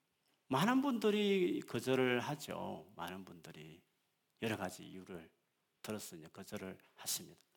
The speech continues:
근데 여러분, 우리가 예수님에 대한 믿음이 있는 분이시면 그런 거절하는 말을 들을 때 우리가 어떻게 해야 되겠습니까? "아, 그러세요?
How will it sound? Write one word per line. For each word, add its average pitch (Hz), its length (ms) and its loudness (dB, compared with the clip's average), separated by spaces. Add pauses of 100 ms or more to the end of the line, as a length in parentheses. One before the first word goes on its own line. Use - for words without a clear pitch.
(640)
근데 147 220 8
여러분, 131 340 8
우리가 131 400 8
예수님에 151 400 8
대한 127 240 8
믿음이 139 360 8
있는 113 320 2
분이시면 101 800 0 (360)
그런 131 240 6
거절하는 135 520 6
말을 107 280 6
들을 - 220 -2
때 - 120 -4
우리가 98 200 -2
어떻게 - 280 -6
해야 107 60 -2
되겠습니까? - 640 -12 (640)
"아, 139 260 -6
그러세요? 139 560 -2